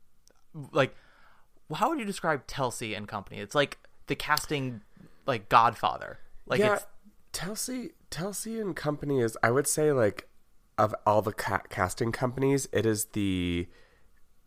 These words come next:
Speaker 2: A B C corporation of casting companies, you know, like, it's, like,
Speaker 1: Yeah.
Speaker 2: yeah, there's the N B Cs and the C B Ss, and they're doing just great and amazing too, but, like,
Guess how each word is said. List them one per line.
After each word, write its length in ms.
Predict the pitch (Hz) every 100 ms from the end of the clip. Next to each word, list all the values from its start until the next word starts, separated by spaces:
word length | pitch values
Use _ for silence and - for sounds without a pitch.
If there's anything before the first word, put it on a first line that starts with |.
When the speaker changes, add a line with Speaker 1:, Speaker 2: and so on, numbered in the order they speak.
| - -
Speaker 2:
A 140 | 110
B 220 | 110 113 98
C 380 | - 107 98
corporation 920 | 90 - 85 - 80 78 73 - 80 76
of 120 | -
casting 460 | - 67 - 62
companies, 520 | - 80 - - - 117
you 80 |
know, 200 | 110 104
like, 280 | 104 90 -
it's, 320 | - 98 - - -
like, 180 | 135 131
Speaker 1:
Yeah. 100 | 107
Speaker 2:
yeah, 180 | 120 120
there's 220 | 117 113
the 140 | 107 -
N 160 | 107
B 160 | 110 107
Cs 340 | - 110 101
and 140 | 98 92
the 40 |
C 220 | 87 107
B 180 | 101 98
Ss, 280 | 92 92 95
and 100 | 92
they're 140 | 92
doing 280 | 98 98 92
just 300 | 90 87 -
great 260 | - 82 -
and 80 | 82
amazing 420 | 82 82 85 80
too, 340 | - 82 76
but, 160 | 76 73
like, 320 | 82 78 -